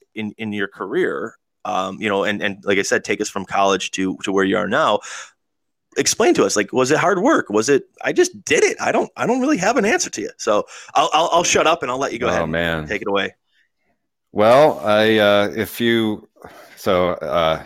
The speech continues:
Speaker 2: you and maybe a subset of your listeners will also understand that I tend to kind of talk in circles and meander.
Speaker 1: I'll,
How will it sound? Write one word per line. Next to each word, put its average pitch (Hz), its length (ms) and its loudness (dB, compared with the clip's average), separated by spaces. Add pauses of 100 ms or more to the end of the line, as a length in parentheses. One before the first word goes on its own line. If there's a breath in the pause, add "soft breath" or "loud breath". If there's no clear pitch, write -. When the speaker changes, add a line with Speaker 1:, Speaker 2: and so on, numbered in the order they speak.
Speaker 2:
you 101 400 0
and 90 420 -2
maybe 90 440 -2 (180)
a 82 80 -8
subset 95 460 0
of 87 160 -2
your 90 340 0 (100)
listeners 92 640 -2
will 90 380 0 (100)
also 95 360 0
understand 92 560 0
that 87 120 2
I 87 140 2
tend 90 320 -4
to 85 180 -2 (100)
kind 87 220 -4
of 85 140 -4 (760)
talk 87 300 -2
in 85 140 -4
circles 85 520 -4
and 85 140 -6
meander. 92 540 0
Speaker 1:
I'll, - 180 2